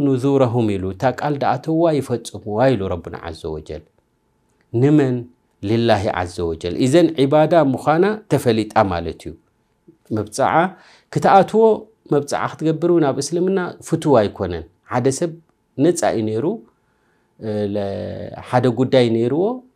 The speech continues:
"ያ ረብ ሃበኒ ኣክንዲ" ድብል፣ "ኣንታ ረቢ ከምዚኣ ተጌርካለይ ወይ እዚኣ እንድሕር ረኺበ ኣነ ድማኒ፣ እ፣ ኩላ ግዜ ወይ ዓሰርተ መዓልቲ ክፀውም እየ" ኢሉ። እታ ጉዳይ ድማ ተፈጺማ። ሕጂ ናይ ግድን ክፀውም እዩ ማለት እዩ። ለኣኑ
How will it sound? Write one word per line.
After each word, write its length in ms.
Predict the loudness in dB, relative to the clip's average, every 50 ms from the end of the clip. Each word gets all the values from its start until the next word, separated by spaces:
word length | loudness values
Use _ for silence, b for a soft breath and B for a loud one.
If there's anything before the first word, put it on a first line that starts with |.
| _ _ _ _ _ _ _
"ያ 120 | 0 2 2 2
ረብ 160 | 2 0 0
ሃበኒ 380 | 0 0 0 2 2 2 2 2 2
ኣክንዲ" 360 | 0 -2 -6 -4 -4 -4 -4 -4
ድብል፣ 260 | -4 -4 -4 -4 -6 -4
"ኣንታ 220 | -4 -6 -4 -2 -4 -2
ረቢ 200 | -2 -4 -4 -4 -6 -8 -8 -8
ከምዚኣ 400 | -6 -4 -2 -2 -2 -2 -4 -4 -4
ተጌርካለይ 760 | -4 -6 -6 -2 -2 -2 -2 -2 -4 -4 -2 -2 0 -2 -2 -4 -6
ወይ 180 | -6 -4 -2 -2
እዚኣ 220 | -2 -2 -4 -2 -2
እንድሕር 340 | -2 -2 -4 -4 -6 -4 -4
ረኺበ 300 | -4 -4 -4 -4 -4 -2 -4 -6 -8 b b b b b _ -4
ኣነ 140 | -2 0 0 0
ድማኒ፣ 380 | 0 0 -2 0 0 2 2 0 0 -2 b b b b b b _
እ፣ 80 | -12 -10 -8 -6 -6 -6 -8 -10 -10
ኩላ 240 | 0 2 2 4 6 4 4
ግዜ 220 | 2 0 -2 0 0 -2 -2 -2
ወይ 200 | -2 -2 0 0 -2
ዓሰርተ 400 | -4 -8 -2 0 0 0 0 -4
መዓልቲ 280 | -6 -4 -4 -4 -6 -8 -12
ክፀውም 460 | -14 -12 -10 -4 -4 -2 -2 0 0
እየ" 140 | 0 0 0 -2
ኢሉ። 140 | -4 -6 -10 -14 _ _ _ _ _ _ _ _ _ _ _ _
እታ 260 | _ _ 0 2 2 4
ጉዳይ 300 | 2 2 2 4 4 4
ድማ 180 | 4 2 0 2 2 0 0
ተፈጺማ። 520 | 0 -4 -6 -6 -8 -8 -8 -10 -8 -8 -8 -8 -6
ሕጂ 180 | -6 -2 2 4
ናይ 160 | 4 4 4 2
ግድን 420 | 2 -2 -4 -2 0 0 0 0 0 -2 -6 -14 _ _ _ _ _ _ _ _ _ _ -4
ክፀውም 440 | -4 -4 0 0 2 2 2 2 0
እዩ 140 | 0 0
ማለት 280 | -2 -2 -2 -4 -6 -6
እዩ። 120 | -2 0 2
ለኣኑ 240 | 2 4 4 4